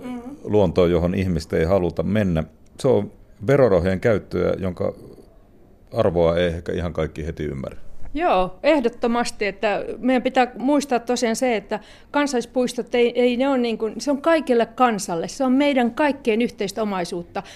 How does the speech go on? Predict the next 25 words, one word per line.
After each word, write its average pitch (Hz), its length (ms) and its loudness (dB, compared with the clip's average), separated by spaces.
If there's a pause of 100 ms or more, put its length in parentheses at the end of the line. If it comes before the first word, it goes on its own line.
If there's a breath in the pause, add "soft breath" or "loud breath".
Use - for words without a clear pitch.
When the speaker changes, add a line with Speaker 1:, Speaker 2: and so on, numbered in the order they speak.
Speaker 1:
Ja 220 60 -8
tämä 330 280 2
halusin 214 320 0
tehdä 214 220 0
selväksi, 226 520 0
koska 208 240 -6
ihmiset 240 340 2
sekoittaa 196 480 -2
sanan 220 340 -2
luonnonpuisto 196 640 0
ja 175 60 0
kansallispuisto. 196 760 -6 (440 loud breath)
Luonnonpuisto 262 600 2
on 220 80 0
enemmän 247 300 2
tieteelliseen 214 720 0
tarkoitukseen. 208 760 -2
Niitä 220 200 -2
on 214 80 -2
yhdeksäntoista 220 640 0
kappaletta 196 540 -6
Suomessa 240 580 0 (300 loud breath)
ja 202 60 -6
kansallispuistoja 202 600 -2
neljäkymmentä. 196 840 0